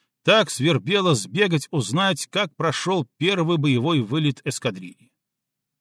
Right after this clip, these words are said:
Положение спас Толик Белоусов, ведомый командира третьего звена, с которым Виталий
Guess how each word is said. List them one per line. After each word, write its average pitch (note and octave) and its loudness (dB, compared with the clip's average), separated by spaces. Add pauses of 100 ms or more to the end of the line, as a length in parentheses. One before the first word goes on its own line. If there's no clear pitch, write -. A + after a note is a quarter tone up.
(180)
Положение D3+ 4
спас F#3+ 0
Толик F#3 0
Белоусов, D3 2
ведомый D3 0
командира C3+ 0
третьего D3 0
звена, B2+ -2
с - -12
которым B2+ -2
Виталий E3+ -2